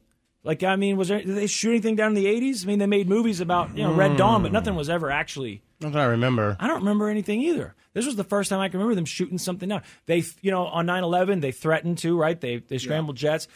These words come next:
Speaker 3: Right.
Speaker 1: I think there was that time that, um, that golfer, they had, they had that horrible
Speaker 2: Oh, yeah,
Speaker 1: f-, f-,
Speaker 2: Payne
Speaker 1: altitude
Speaker 2: Stewart.
Speaker 1: thing. Yeah, and, the, you know, they, they scrambled a fighter jet there. Like, if this is gonna land in civilian areas, we're gonna
Speaker 2: Did they
Speaker 1: shoot it
Speaker 2: shoot
Speaker 1: down.
Speaker 2: that down?
Speaker 1: No,
Speaker 2: Or
Speaker 1: he,
Speaker 2: No,
Speaker 1: they
Speaker 2: okay,
Speaker 1: let it
Speaker 2: yeah.
Speaker 1: crash. They knew where it was gonna run out of fuel.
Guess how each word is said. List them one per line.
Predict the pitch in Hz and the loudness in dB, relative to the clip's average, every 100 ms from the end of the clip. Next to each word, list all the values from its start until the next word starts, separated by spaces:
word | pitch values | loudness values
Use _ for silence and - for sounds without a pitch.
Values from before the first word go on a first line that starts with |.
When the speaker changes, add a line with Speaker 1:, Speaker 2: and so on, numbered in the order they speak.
| - | -20
Speaker 3:
Right. | 110 95 | -8 -2
Speaker 1:
I | 180 | 0
think | 214 202 | 0 0
there | 196 | -2
was | 170 | 0
that | 170 - | -2 -4
time | 175 170 | -4 -2
that, | 143 123 - | -4 -6 -4
um, | 123 107 98 _ _ - - _ _ - | -2 -4 -6 _ _ -20 -20 _ _ -8
that | 120 | -6
golfer, | 127 139 165 196 208 233 _ _ | 0 2 2 2 0 0 _ _
they | 165 131 | -10 -6
had, | 131 | -4
they | 131 127 | -4 -2
had | 143 | 0
that | 139 123 | 0 -4
horrible | - 139 165 156 | -4 0 4 6
Speaker 2:
Oh, | |
yeah, | 151 139 | 4 2
Speaker 1:
f-, | |
f-, | - | 0
Speaker 2:
Payne | 147 139 135 | -2 0 2
Speaker 1:
altitude | 147 165 180 165 | 4 2 2 2
Speaker 2:
Stewart. | 185 190 | 4 4
Speaker 1:
thing. | 190 190 | 0 0
Yeah, | 170 170 | 0 2
and, | 127 127 143 | 0 -2 -4
the, | 139 | -2
you | 170 | -2
know, | 156 | 0
they, | 151 131 | 0 -2
they | 143 | -4
scrambled | 139 175 170 160 | -4 -2 -2 -2
a | |
fighter | - 160 160 | -2 -2 0
jet | 147 156 | -2 -2
there. | 156 156 | 0 -2
Like, | 139 | -2
if | 135 | -6
this | 147 139 | -8 -10
is | 139 | -6
gonna | 151 143 | -4 -2
land | 143 147 | -2 -2
in | 131 | -4
civilian | 135 139 131 131 | -6 -4 -4 -4
areas, | 135 135 123 110 | -4 -4 -4 -6
we're | 113 | -8
gonna | 117 110 - | -8 -10 -6
Speaker 2:
Did | 185 214 | -2 0
they | 269 | 2
Speaker 1:
shoot | 165 | 2
it | 139 | 0
Speaker 2:
shoot | |
Speaker 1:
down. | 147 | 0
Speaker 2:
that | 262 | 0
down? | 226 247 269 | 0 0 2
Speaker 1:
No, | 170 156 | 4 4
Speaker 2:
Or | 123 | 2
Speaker 1:
he, | 143 | -2
Speaker 2:
No, | 139 127 | 2 4
Speaker 1:
they | 170 | 6
Speaker 2:
okay, | |
Speaker 1:
let | 170 | 6
it | - | 4
Speaker 2:
yeah. | |
Speaker 1:
crash. | 175 - | 2 2
They | 180 | 4
knew | 202 240 | 6 6
where | 240 | 4
it | 208 | 2
was | 170 | -4
gonna | 196 190 | -4 -2
run | 185 | -2
out | 185 | 0
of | 170 | -2
fuel. | - 180 202 | -4 -4 -4